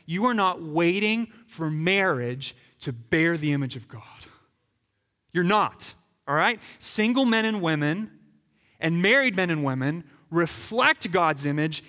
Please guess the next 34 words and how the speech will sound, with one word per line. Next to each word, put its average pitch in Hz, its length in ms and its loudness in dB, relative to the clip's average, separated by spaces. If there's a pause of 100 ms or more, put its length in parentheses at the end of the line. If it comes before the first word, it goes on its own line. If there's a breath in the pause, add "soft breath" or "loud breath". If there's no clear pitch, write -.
in 180 300 -4
different 208 560 -2 (260 soft breath)
ways. 202 560 0 (160)
But 269 420 4 (160 loud breath)
a 208 120 0
married 262 460 2
man 202 200 2
or 190 80 -2
woman 208 380 0 (200 loud breath)
does 196 200 -4
not 233 200 2
reflect 226 500 -2
God's 214 280 0
image 202 420 -4
any 233 260 0
more 202 720 4 (160 loud breath)
than 240 120 2
a 285 80 4
single 294 680 2
woman 135 400 -4
does. 113 160 -14 (960 soft breath)
And 202 100 0
a 226 60 2
married 269 460 4
man, 254 440 2 (220 loud breath)
though 180 140 0
he 220 80 2
reflects 202 500 0
it 202 100 -10
differently, 214 560 0 (120 loud breath)
does 208 160 -2
not 254 140 2
reflect 233 360 -2
it 226 80 2